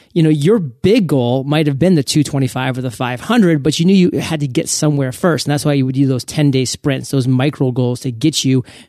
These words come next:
ten percent of the way down the road every single ten days to that big goal at the end, that one hundred day goal. So can you kinda talk maybe about specifically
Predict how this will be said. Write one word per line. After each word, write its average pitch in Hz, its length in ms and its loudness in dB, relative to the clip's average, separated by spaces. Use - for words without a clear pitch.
ten 185 200 2
percent 165 320 2
of 151 60 2
the 143 80 2
way 135 180 2
down 131 280 -2
the 123 100 -2
road 147 320 2
every 143 220 -2
single 135 260 -2
ten 131 240 -4
days 143 340 0
to - 240 -2
that 131 300 -4
big 135 180 0
goal 123 260 0
at 120 140 -8
the 127 180 -2
end, 131 220 0
that 131 240 -6
one 131 240 -2
hundred 117 400 -6
day 113 220 -4
goal. 143 360 0
So - 140 0
can 262 120 4
you 233 40 2
kinda 311 180 2
talk 185 380 -2
maybe 190 240 2
about 160 280 0
specifically 156 760 0